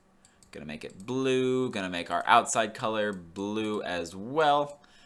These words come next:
So now it matches with this. And then we're gonna make, let's see, the thickness a little more.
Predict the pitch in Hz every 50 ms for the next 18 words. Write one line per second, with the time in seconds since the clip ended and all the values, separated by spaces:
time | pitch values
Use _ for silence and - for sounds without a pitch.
0 | - _ _ - - 120 117 104 101 76 92 107 113 117 113 107 107 - - 110
1 | 92 90 92 85 82 - 98 113 135 170 175 165 165 - - - - - _ _
2 | _ _ _ _ _ _ _ _ _ _ _ _ _ _ _ _ _ - - 123
3 | 123 123 120 117 117 113 107 107 101 101 - 95 95 82 - - 69 62 - -
4 | - - 131 - - 123 117 113 - - 76 92 101 110 127 139 147 143 139 131
5 | 131 131 127 127 123 123 123 123 123 123